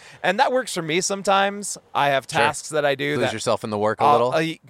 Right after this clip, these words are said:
Speaker 1: and, like, my brain will start to process, whereas I wasn't processing it when I was focusing on it. So
Speaker 2: Mm-hmm.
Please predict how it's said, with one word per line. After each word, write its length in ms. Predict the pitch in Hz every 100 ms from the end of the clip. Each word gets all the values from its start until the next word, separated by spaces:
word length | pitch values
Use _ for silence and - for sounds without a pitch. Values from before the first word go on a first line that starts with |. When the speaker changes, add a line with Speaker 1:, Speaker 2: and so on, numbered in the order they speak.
| _ _ 165
Speaker 1:
and, 180 | 151
like, 180 | 151 139
my 140 | 139 135
brain 300 | 147 165 165
will 80 |
start 180 | - 151 156
to 40 |
process, 540 | - 143 135 120 101
whereas 280 | 131 120 117
I 140 | 120 113
wasn't 380 | 131 143 147
processing 540 | 147 143 139 135 135 135
it 180 | 131 -
when 240 | 127 123
I 100 | 120
was 160 | 120 -
focusing 500 | 139 127 127 117 95
on 200 | 85 85
it. 120 | -
So 280 | 113 131 123
Speaker 2:
Mm-hmm. 200 | 90